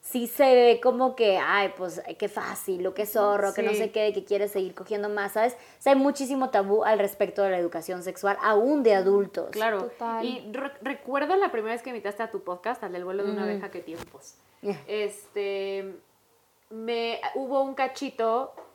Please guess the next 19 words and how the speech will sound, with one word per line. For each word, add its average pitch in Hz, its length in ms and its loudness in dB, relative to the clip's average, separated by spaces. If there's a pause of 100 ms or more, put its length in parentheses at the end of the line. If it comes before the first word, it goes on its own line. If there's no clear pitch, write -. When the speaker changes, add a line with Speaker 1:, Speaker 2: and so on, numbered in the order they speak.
(140)
Speaker 2:
de, 202 540 -2
del 208 180 -4
podcast 220 380 -4
que 220 100 -6
subió 208 260 0
Luz 208 200 0
donde 196 180 -4
me 175 80 -10
echaron 208 260 -8
muchísimo 202 500 -8
hate 196 200 -2
porque 196 180 -10
me 185 100 -12
decían, 208 200 -10
"¿Por 294 180 -8
qué 381 100 0
estás 285 260 -4
maternando 220 680 -4
hombres?". 180 540 -10